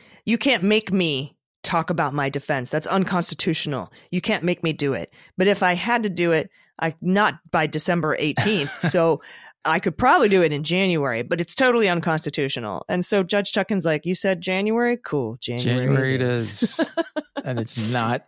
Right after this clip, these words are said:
Speaker 2: interlocutory. <laughs> So you wanna complain about it later? Have at it. Add it to the list. Um, so, of course, Trump is opposing the same request in Florida,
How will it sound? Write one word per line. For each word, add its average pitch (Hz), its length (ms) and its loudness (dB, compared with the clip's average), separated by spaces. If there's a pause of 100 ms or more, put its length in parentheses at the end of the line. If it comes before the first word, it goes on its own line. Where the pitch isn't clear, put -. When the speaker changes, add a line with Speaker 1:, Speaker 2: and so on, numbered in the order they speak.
Speaker 2:
interlocutory. 131 1160 0
<laughs> - 0 -
So - 240 -2
you 120 140 0
wanna 139 160 2
complain 139 400 -2
about 139 180 4
it 131 80 -2
later? 135 260 2
Have 127 280 0
at 107 180 2
it. 98 140 -6
Add 123 160 0
it 123 100 -2
to 123 80 -2
the 113 120 -2
list. 92 440 -6 (960)
Um, 104 480 0
so, 156 200 4
of 143 60 2
course, 160 220 2
Trump 208 380 0
is 151 300 2
opposing 156 720 0
the 127 80 -2
same 151 280 0
request 127 420 -2
in 101 80 -6
Florida, 98 540 -4